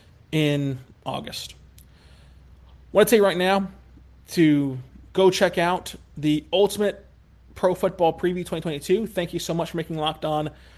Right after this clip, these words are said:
Royals your first listen every single morning, every single day. We're here for you talking Royals baseball. But now go check out your second listen, which is the Ultimate Pro Football Preview, an eight-episode extravaganza to get ready for the N F L season.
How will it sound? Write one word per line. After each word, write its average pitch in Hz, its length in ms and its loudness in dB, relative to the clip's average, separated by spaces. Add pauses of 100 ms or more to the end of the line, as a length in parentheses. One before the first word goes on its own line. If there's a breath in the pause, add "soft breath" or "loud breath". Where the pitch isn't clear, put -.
(200 soft breath)
Royals 165 340 4
your 156 100 -2
first 170 320 -2
listen 170 260 -2
every 151 160 -4
single 156 220 -6
morning, 156 240 -4
every 151 120 -4
single 151 180 -4
day. 151 140 0
We're 151 100 0
here 147 120 -2
for 156 100 -4
you 151 100 0
talking 151 240 -4
Royals 143 180 -6
baseball. 185 480 -4 (360 loud breath)
But 151 140 0
now 190 260 2
go 175 100 0
check 196 220 0
out 180 200 0
your 160 200 0
second 175 300 0
listen, 175 220 -2
which 165 160 -4
is 139 60 -12
the 151 100 -4
Ultimate 151 300 -2
Pro 151 180 -2
Football 147 320 0
Preview, 156 480 -4 (380 loud breath)
an 156 160 -6 (100)
eight-episode 180 680 0
extravaganza 165 760 0
to 165 140 -6
get 147 180 -2
ready 160 220 2
for 156 140 -4
the 143 120 -4
N 143 80 -4
F 139 140 -2
L 139 100 0
season. 180 500 -4